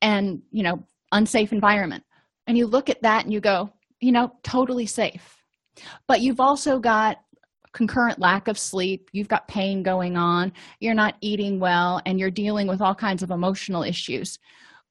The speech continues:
Well, okay, you dealt with that one stressor, but you've got seventeen others that are keeping that threat response system activated.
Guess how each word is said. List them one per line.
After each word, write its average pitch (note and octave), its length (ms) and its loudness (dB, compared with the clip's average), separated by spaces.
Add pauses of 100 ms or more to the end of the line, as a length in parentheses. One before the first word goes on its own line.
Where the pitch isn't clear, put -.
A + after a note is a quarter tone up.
(140)
Well, C4 280 4
okay, D4 300 2
you G#3 180 0
dealt A#3+ 240 4
with A#3+ 120 -4
that F3+ 180 2
one G4 180 -2
stressor, F#3 560 -2 (500)
but A3 200 2
you've A#3+ 200 -2
got A#3+ 300 6 (260)
seventeen B3+ 560 0
others B3 540 2 (300)
that G#3 160 4
are G#3 180 -2
keeping A3 580 -2
that F#3+ 200 0 (120)
threat G#3+ 300 2
response - 500 -6
system F#3 440 -6
activated. - 680 -8